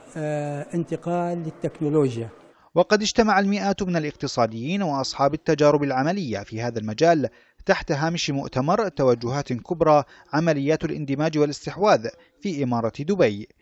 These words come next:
Speaker 2: لمناقشة آخر التوجهات العالمية في عمليات الاندماج والاستحواذ الداخلية والخارجية لدى الشركات العالمية، وتناول أهم الممارسات العالمية في هذا المجال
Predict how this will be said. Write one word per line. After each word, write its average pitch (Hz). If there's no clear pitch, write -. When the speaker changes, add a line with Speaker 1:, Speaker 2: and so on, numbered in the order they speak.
Speaker 2:
لمناقشة 175
آخر 147
التوجهات 117
العالمية 135
في 202
عمليات 180
الاندماج 156
والاستحواذ 143
الداخلية 117
والخارجية 170
لدى 165
الشركات 156
العالمية، 151
وتناول 160
أهم 135
الممارسات 120
العالمية 123
في 147
هذا 151
المجال 147